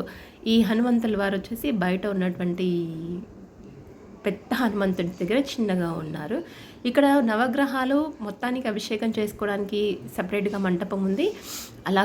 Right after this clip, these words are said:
కాకుండా సూర్యునికి, శనీశ్వరునికి, సుబ్రహ్మణ్యేశ్వర స్వామికి అభిషేకం చేసుకోవడానికి నిలువెత్తు విగ్రహాలను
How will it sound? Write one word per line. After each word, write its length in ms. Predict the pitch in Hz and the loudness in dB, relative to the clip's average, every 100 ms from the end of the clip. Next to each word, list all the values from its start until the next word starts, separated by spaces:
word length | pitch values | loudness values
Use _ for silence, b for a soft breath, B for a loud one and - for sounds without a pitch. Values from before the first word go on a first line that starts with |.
| 196 | 2
కాకుండా 420 | 214 214 247 294 349 - | -2 0 2 2 0 0
సూర్యునికి, 600 | 220 262 277 285 277 320 320 | 0 4 6 4 2 -2 -2
శనీశ్వరునికి, 800 | - 208 226 240 254 247 262 339 415 403 B B - - | -4 0 0 0 -2 -2 0 4 4 2 B B -14 -4
సుబ్రహ్మణ్యేశ్వర 640 | 214 277 320 277 269 226 226 | 2 4 4 4 4 0 -2
స్వామికి 420 | 226 202 202 196 262 214 | -2 -2 -2 -2 -2 0
అభిషేకం 400 | 214 214 208 202 190 | 0 -2 -4 -2 -2
చేసుకోవడానికి 680 | 185 - 190 185 196 185 254 202 | -4 -2 0 0 0 -2 0 2
నిలువెత్తు 440 | 196 202 190 196 185 | 2 2 -2 0 0
విగ్రహాలను 560 | 175 208 226 220 220 | 0 -2 0 0 0